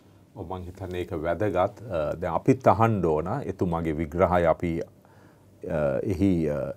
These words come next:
නිගමනයට ආවොතින් අපෙන් අහ-, ඇසිය යුතු ප්‍රශ්නයක්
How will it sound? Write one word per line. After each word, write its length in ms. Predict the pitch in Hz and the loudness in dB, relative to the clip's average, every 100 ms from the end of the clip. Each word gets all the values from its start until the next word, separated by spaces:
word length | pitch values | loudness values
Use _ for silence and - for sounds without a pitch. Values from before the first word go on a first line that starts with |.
| 110 | -2
නිගමනයට 720 | 98 95 113 113 110 107 98 | 2 8 8 10 8 8 8
ආවොතින් 840 | 90 92 107 87 - 76 98 226 - - - - - - | 8 10 8 6 2 -2 -2 -4 -6 -20 -20 -20 -14 4
අපෙන් 380 | 110 - 160 139 | 6 8 8 8
අහ-, 320 | 98 123 127 117 | 6 6 6 4
ඇසිය 400 | 113 - 139 127 | 4 10 10 10
යුතු 180 | 127 | 6
ප්‍රශ්නයක් 540 | 120 110 - - 107 | 6 6 6 2 2